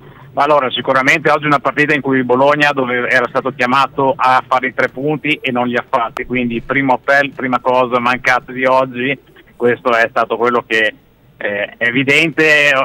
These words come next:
sotto gli occhi di tutti, contro, no, contro un Empoli mai pericoloso e, e con un'altra lacuna abbastanza importante che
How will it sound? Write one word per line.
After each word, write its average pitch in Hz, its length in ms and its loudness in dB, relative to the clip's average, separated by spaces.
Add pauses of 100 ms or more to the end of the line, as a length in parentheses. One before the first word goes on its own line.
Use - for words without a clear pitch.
(100)
sotto 131 220 -2
gli 131 40 2
occhi 143 220 0
di 139 160 -2
tutti, 170 640 0
contro, 135 320 0
no, 131 200 0
contro 131 320 -2
un 131 100 2
Empoli 139 420 0
mai 135 380 0
pericoloso 139 1080 0 (420)
e, 113 1400 0
e 143 160 -8
con 156 160 2
un'altra 147 380 2
lacuna 147 480 0
abbastanza 131 480 -2
importante 127 580 0
che 120 240 -2